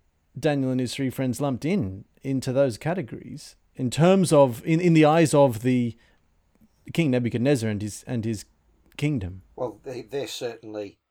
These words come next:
Speaker 2: uh, marked for death along with the astrologers who couldn't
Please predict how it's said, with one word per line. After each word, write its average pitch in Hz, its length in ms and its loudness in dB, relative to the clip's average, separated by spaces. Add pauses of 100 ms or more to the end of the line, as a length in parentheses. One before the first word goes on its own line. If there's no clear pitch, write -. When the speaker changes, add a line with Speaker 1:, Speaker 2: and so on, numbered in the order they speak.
(220)
Speaker 2:
uh, 98 260 -6
marked 110 340 -8
for - 120 -20
death 120 320 -10
along 98 280 -10
with 92 200 -20
the 92 320 -16 (340)
astrologers 101 680 -6
who 98 200 -12
couldn't 110 340 -14